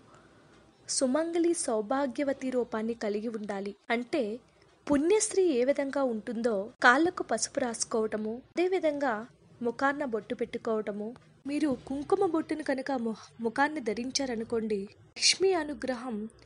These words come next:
వెనువెంటనే మీ ఇంటికి వస్తుంది. ఇంటికి అంటే యజమానికి లభిస్తుందట. అదేవిధంగా పాపిట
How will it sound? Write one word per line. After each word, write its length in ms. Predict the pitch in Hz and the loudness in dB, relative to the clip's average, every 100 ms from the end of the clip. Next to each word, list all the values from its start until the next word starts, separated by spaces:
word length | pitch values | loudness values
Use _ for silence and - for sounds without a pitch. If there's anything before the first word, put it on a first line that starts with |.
| - - | -20 -4
వెనువెంటనే 640 | 214 226 294 311 285 285 277 | 6 6 6 -4 -6 -8 -6
మీ 140 | 254 220 | -4 -4
ఇంటికి 260 | 202 233 220 | -6 -6 -6
వస్తుంది. 480 | 202 - 214 196 196 - - | -6 -4 -4 -4 -8 -10 -6
ఇంటికి 300 | 302 370 370 | 2 2 4
అంటే 340 | 240 233 262 214 220 - _ _ _ | -2 0 0 2 -2 -8 _ _ _
యజమానికి 640 | 240 220 277 277 294 320 311 | 4 6 4 0 -6 -6 -4
లభిస్తుందట. 640 | 226 196 226 - 214 196 185 - - - | -4 -4 -8 -6 -6 -6 -12 -16 -20 -2
అదేవిధంగా 600 | 359 370 - 294 294 240 220 254 _ _ - _ - - - - - | 0 2 -2 -4 -2 -2 -4 -10 _ _ -20 _ -20 -20 -20 -4 4
పాపిట 380 | 254 285 370 | 4 4 2